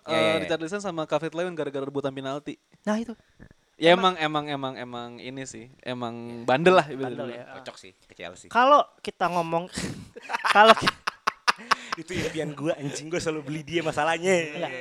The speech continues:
Speaker 1: Lanjut, lanjut.
Speaker 3: Bukan pemain jelek, Richarlison untuk,
Speaker 1: Bagus.
Speaker 3: untuk itu stan-, standar sih,
Speaker 1: Udah.
Speaker 3: bagus, bagus, bagus. Cuma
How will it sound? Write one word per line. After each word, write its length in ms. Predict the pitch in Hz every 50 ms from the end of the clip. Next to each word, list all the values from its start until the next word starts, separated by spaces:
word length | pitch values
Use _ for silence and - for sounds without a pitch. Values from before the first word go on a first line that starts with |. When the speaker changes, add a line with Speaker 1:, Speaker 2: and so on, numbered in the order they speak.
| 123
Speaker 1:
Lanjut, 220 | 131 156 175 156 160
lanjut. 220 | 165 165 156 156 - _ _ _ - - - - _ _ _ _ _
Speaker 3:
Bukan 280 | - 165 160 208 214 208
pemain 220 | 208 - 226 220 202
jelek, 260 | 254 254 160 131 - - _ _ _ _ -
Richarlison 440 | - 147 165 180 196 190 180 220 247 254
untuk, 140 | 254 226 -
Speaker 1:
Bagus. 260 | - 302 330 - -
Speaker 3:
untuk 240 | - 190 185 214 -
itu 180 | 196 175 196 269 262 -
stan-, 320 | - - - 165 175 180 -
standar 420 | - - - - 110 139 160 190 -
sih, 100 | 208 233
Speaker 1:
Udah. 160 | 208 202 190 - -
Speaker 3:
bagus, 340 | - 165 190 160 - 226 220
bagus, 320 | - 254 294 - - 175 -
bagus. 300 | - 202 180 135 147 147
Cuma 340 | - 175 202 240 254 214